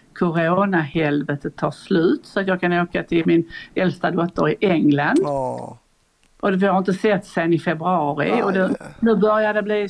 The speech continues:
Speaker 1: nu börjar det bli sorgligt.
Speaker 2: Ja.
Speaker 1: Ska jag fortsätta sköta om min, eh, dotter som har flyttat tillbaka till Sverige, min yngsta dotter, som också har bott i England i många år.
Speaker 2: Ja.
Speaker 1: Så det är,
Speaker 2: Ja.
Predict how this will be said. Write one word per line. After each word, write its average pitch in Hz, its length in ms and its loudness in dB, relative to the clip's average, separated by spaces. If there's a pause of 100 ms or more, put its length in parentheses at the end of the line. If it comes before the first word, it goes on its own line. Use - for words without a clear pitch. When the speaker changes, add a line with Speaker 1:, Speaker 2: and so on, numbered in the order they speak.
(200)
Speaker 1:
nu 233 160 0
börjar 196 240 0
det 196 60 -12
bli 196 140 -10
sorgligt. 208 760 -4
Speaker 2:
Ja. 131 500 -4 (180)
Speaker 1:
Ska 190 100 -4
jag 180 380 -2
fortsätta 190 420 -4
sköta 156 360 -4
om 156 340 0
min, 151 240 0
eh, - 340 0
dotter 147 360 0
som - 120 -4
har 165 80 0
flyttat - 280 -4
tillbaka 139 380 -2
till 143 120 -10
Sverige, 131 400 -2
min 131 160 4
yngsta 151 300 2
dotter, - 340 -2 (220)
som 185 160 2
också 294 300 -2
har 196 100 0
bott 302 220 0
i 185 100 2
England 143 360 0
i - 20 -2
många 135 300 -2 (180)
år. - 60 -16 (200)
Speaker 2:
Ja. - 300 -8 (400)
Speaker 1:
Så 208 60 0
det 208 80 2
är, 269 140 2
Speaker 2:
Ja. 233 80 -2